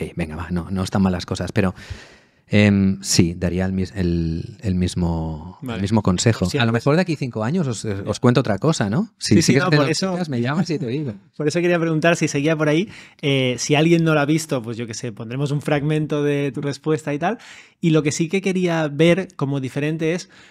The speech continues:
Speaker 2: eh, si pudieras compartir cuáles son los riesgos de eso. O sea, realmente, ¿cuál es el, el, qué puede pasar? ¿Qué puede salir mal de esa, esa estrategia de pignorar y, y, bueno, que te metes un poco en deudas, eh.
Speaker 1: Donde ha estado el riesgo,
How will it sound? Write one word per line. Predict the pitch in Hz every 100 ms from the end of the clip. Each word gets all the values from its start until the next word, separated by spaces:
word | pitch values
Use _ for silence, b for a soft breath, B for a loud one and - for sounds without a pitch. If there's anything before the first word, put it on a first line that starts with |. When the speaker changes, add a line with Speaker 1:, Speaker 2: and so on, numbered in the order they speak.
| b _
Speaker 2:
eh, | - 139
si | 127
pudieras | 131 147 156
compartir | 175 160 147 165 - - _ _
cuáles | - 156 160
son | 175
los | 143
riesgos | 131 139 135 92 117
de | 113
eso. | 113 120
O |
sea, | 110 131
realmente, | 143 151 156 175
¿cuál | 156 156
es | 156
el, | 160 143 -
el, | - 143 135 -
qué | 165
puede | 156 180 165
pasar? | 147 - 131 -
¿Qué | -
puede | 143 170 160
salir | 156 147 139
mal | 156 208 147
de | 135
esa, | 139 160
esa | 156 151 - 151 143 139
estrategia | 139 - 131 143 127 165 208 B B B -
de | 139
pignorar | 120 143 139 131 160 185 180 165
y, | 147 131 123
y, | 127 120
bueno, | 117 131 117 -
que | 135
te | 123
metes | 131 135 143
un | 151
poco | 143
en | 151 143 135 _ _
deudas, | 131 139 143 143 156 165 - 196
eh. | 143 123 117 110 120 B B B B B
Speaker 1:
Donde | 110 113 110 117
ha |
estado | 147 - 180 135
el |
riesgo, | 110 127 113 101 95 90